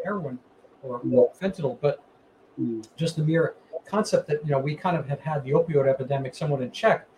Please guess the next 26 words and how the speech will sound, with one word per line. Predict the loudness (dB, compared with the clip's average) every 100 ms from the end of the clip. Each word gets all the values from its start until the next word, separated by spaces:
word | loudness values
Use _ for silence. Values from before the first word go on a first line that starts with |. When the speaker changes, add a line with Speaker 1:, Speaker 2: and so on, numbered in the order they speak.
| _
Speaker 1:
with | -4 0
a |
better | 2 2 0
economy. | -2 0 0 -2
We | -6
not, | -6 -4
we | -6 -4
not | 0 4
only | 4
just | 2 -4 -6 -20 _ -16
restricted | -10 -2 -2 -2 -10
people, | -10 -10 -10
we've | -14 -18 _ _ _ -2
kind | 0
of, | 0 -4 _ -6
at | 0
least | 2 2 0
for, | 2 2 2
you | -4
know, | -4
a |
good | -2 2 2
five, | 2 -2
seven | -2 0
years, | 2 2 2 -2 -12 -4
we've | -4